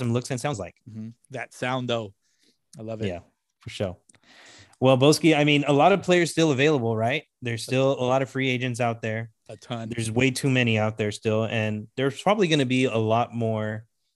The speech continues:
Speaker 1: um, coming down pretty soon with, like, arbitration players not getting offered a contract and things of that nature. But there's still at least twenty. I'll even give you an extra one. There's at least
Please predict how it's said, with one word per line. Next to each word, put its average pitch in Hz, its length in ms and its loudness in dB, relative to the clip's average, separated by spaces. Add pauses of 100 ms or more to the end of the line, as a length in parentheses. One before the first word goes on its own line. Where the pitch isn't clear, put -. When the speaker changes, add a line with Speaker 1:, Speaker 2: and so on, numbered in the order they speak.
(200)
Speaker 1:
um, 104 460 -2
coming 117 280 -2
down 113 220 2
pretty 117 220 -2
soon 123 360 -4
with, 110 300 -2
like, 98 320 -8
arbitration 117 840 -2
players 113 680 0
not 110 220 -4
getting 113 200 0
offered 110 200 -2
a 110 60 -6
contract 107 520 -6
and 107 80 -12
things 117 180 -2
of 113 180 -6 (220)
that 107 200 0
nature. 143 300 0
But 151 260 0 (880)
there's 135 200 2
still 120 560 0
at 127 160 -2
least 156 320 -2
twenty. 143 600 -4 (760)
I'll 160 140 -2
even 165 160 0
give 147 140 2
you 147 100 4
an 131 80 2
extra 120 260 -4
one. 101 120 -6
There's 110 160 -2
at 123 120 -4
least 135 240 -6